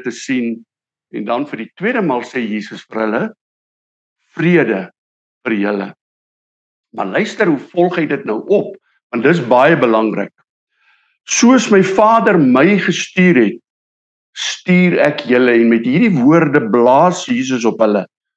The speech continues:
"Ontvang die Heilige Gees. As julle mense hulle sonde vergewe, sal God dit ook vergewe.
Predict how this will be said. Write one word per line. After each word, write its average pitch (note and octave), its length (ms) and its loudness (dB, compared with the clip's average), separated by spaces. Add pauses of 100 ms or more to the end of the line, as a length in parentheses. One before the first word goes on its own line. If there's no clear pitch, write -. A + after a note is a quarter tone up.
(300)
"Ontvang F3 880 -2 (480)
die A#2 120 2
Heilige A#2+ 460 0
Gees. - 760 -2 (1040)
As A#3 260 0
julle F3+ 280 4
mense E3 480 4
hulle D3 240 2
sonde G3+ 480 2
vergewe, D#3 840 -2 (580)
sal B2+ 240 0
God F3+ 320 2
dit F3+ 220 2
ook F#3 220 2
vergewe. A2 640 0